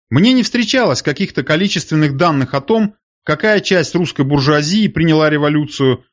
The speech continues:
а какая стала ее непримиримым врагом. Офицерство времен Первой мировой войны состояло в основном из молодежи средних буржуазных слоев,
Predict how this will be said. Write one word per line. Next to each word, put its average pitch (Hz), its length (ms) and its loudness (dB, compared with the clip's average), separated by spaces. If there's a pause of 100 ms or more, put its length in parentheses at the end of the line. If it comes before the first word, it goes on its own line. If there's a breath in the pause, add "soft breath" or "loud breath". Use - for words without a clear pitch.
а 135 100 -4
какая 190 320 0
стала 175 360 0
ее 156 260 2
непримиримым 135 720 2
врагом. 117 480 -2 (640)
Офицерство 202 640 -2
времен 185 340 2
Первой 202 380 2
мировой 156 400 2
войны 147 320 0
состояло 175 640 0
в 175 40 -4
основном 175 640 0 (240)
из 143 120 2
молодежи 180 480 2
средних 202 500 0
буржуазных 156 580 0
слоев, 135 420 -2